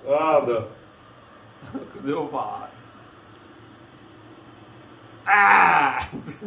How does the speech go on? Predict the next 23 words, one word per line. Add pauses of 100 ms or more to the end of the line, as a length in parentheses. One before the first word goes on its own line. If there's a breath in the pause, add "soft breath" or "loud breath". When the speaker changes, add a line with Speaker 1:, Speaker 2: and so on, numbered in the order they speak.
(1600 soft breath)
Speaker 2:
Ah,
grande
Colombi! (1800)
Va
bene
Colombi. (1040)
Dai,
facciamo
un
gol
che
ci
dà
il
morale
almeno,
dai! (2500)
Ma
buttala
via
quella
palla
lì.